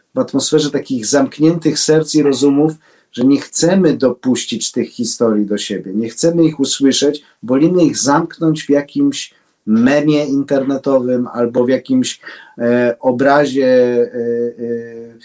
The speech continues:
e, e, stereotypowego islam-, is-, islamisty, terrorysty, który się będzie wysadzał, e, w warszawskim metrze i, e, i właściwie koniec dyskusji. Nikt nie chce, nie chce zrobić tego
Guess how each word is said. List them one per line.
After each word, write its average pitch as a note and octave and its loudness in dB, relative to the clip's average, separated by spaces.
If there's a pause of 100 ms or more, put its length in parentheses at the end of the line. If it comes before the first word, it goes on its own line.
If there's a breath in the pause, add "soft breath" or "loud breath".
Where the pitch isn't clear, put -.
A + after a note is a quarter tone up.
(360 loud breath)
e, B2+ -6
e, A#2 -4
stereotypowego B2+ 0 (300 loud breath)
islam-, B2+ -2 (100)
is-, - -6
islamisty, B2+ 0
terrorysty, B2+ 0
który A#2+ -8
się B2 -6
będzie A#2+ -2
wysadzał, A#2+ -2 (340 loud breath)
e, A2 -6
w G#2+ -4
warszawskim A#2 -2
metrze A#2+ -2 (280 loud breath)
i, C#3+ 4
e, C#3+ 2
i D3 0
właściwie D3 2
koniec D#3+ 2
dyskusji. A#2 -4
Nikt C#3 -2
nie C3+ 0
chce, C3+ 2
nie C3 -2
chce C#3+ 2
zrobić C#3 -2
tego C#3 2